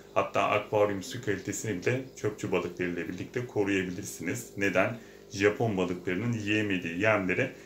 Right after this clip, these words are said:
diplerde durmadan aktif olarak çöpçü balıkları çalıştığı için, e, Japon balığının yiyemediği yemleri yiyerek su kalitesini de korumuş oluyor. Yani Japon akvaryumuna çöpçü balığını önerebilirim.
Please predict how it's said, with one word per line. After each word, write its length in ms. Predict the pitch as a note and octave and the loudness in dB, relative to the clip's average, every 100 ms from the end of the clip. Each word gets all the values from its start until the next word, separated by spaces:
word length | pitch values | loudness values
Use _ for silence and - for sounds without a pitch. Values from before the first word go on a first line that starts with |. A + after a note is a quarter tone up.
| - - | -20 -12
diplerde 500 | A2+ B2 G#2+ G#2 G2 | -8 2 4 4 2
durmadan 420 | G#2+ G#2 G2+ G2+ - | 0 0 2 2 0
aktif 400 | G2+ - - A2 | -2 -2 -2 0
olarak 400 | F#2+ F2 E2+ - | 2 2 0 -2
çöpçü 320 | F#2+ - G#2 | -6 -4 0
balıkları 480 | G2 F2+ - F2 - | 0 0 -4 -6 -4
çalıştığı 500 | G#2 G#2 A2+ - A#2+ | -2 -2 -4 -4 -2
için, 340 | F#2 - D#3+ - - - - - | -2 -2 -6 -6 -16 -20 -20 -2
e, 480 | F2+ F2+ F2 F2 F2 - - | 2 4 4 2 0 -4 -6
Japon 440 | - A#2 C3 A2+ | 0 2 4 2
balığının 360 | G2 F2+ F2+ F2 | 2 2 0 0
yiyemediği 520 | F#2 G#2+ G#2 F#2 F2+ | 0 0 0 0 2
yemleri 400 | F#2+ F#2+ F#2 F2 | 2 2 2 0
yiyerek 440 | G2 A#2 G#2 C3 - | 2 4 4 2 -2
su 180 | B2 | -4
kalitesini 540 | A#2+ G2 F2 F2 - A#2+ | 2 2 2 -4 -2 0
de 120 | C3 | 0
korumuş 460 | - G#2 G#2 G2 E2+ | 0 0 0 0 0
oluyor. 320 | D#2 F2+ C3 - - - - | 2 2 2 -2 -16 -4 2
Yani 200 | G2+ E2+ | 2 2
Japon 400 | F#2+ G#2+ C3+ A#2+ | 2 2 4 4
akvaryumuna 880 | F#2+ - F#2 F2 E2 E2+ A2+ C3 | 2 2 2 2 0 0 2 0
çöpçü 360 | - G2+ - F#2 | 2 2 2 -4
balığını 500 | E2+ - D#2 A2 A#2+ - | -2 -4 -4 -4 -4 -6
önerebilirim. 760 | F#2 E2+ G2 G#2 F2+ E2+ D2+ | -4 -2 0 -2 -2 -4 -6